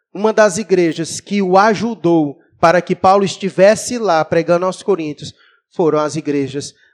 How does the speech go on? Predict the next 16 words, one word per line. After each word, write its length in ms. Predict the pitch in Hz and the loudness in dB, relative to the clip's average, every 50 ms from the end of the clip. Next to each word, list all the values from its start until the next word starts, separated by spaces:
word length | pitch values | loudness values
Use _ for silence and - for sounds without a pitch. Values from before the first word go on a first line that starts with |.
| _ | _
da 160 | _ - 139 139 | _ -2 -2 -2
Macedônia. 640 | 131 131 135 - 170 156 131 123 113 104 95 92 _ _ _ _ _ _ - _ - | -2 -4 -6 -6 -8 -8 -8 -10 -12 -12 -16 -20 _ _ _ _ _ _ -20 _ -4
E 80 | 127 170 | 0 0
é 60 | 190 | 0
interessante 920 | 196 190 - 220 214 220 208 - - - 247 277 269 254 - 175 139 123 _ _ _ _ _ _ _ _ _ _ | 2 2 4 4 4 4 2 0 0 0 0 0 0 -2 -6 -10 -12 -14 _ _ _ _ _ _ _ _ _ _
falar 560 | _ - 185 170 165 180 196 214 - - - | _ 2 2 4 4 4 4 4 2 0 -2
que 380 | - 196 190 175 156 131 - _ _ _ _ _ _ _ _ | -4 -4 -2 -2 -4 -6 -10 _ _ _ _ _ _ _ _
a 140 | - 170 185 | 2 4 4
igreja 420 | 185 160 175 214 254 269 220 240 | 4 6 6 6 8 6 4 2
de 120 | 202 226 220 | -4 -4 0
Corinto 440 | - 220 202 185 220 277 - 214 | 2 4 4 4 2 -2 0 0
era 140 | 233 226 220 | 2 2 2
uma 80 | 220 220 | 0 0
igreja 380 | 208 - 208 226 233 196 214 | 2 4 6 6 6 6 4
muito 340 | 202 202 226 285 302 - 311 | 0 0 0 0 0 2 2
rica 500 | 240 185 208 208 190 - - 147 117 _ | 2 4 4 2 0 -2 -4 -10 -10 _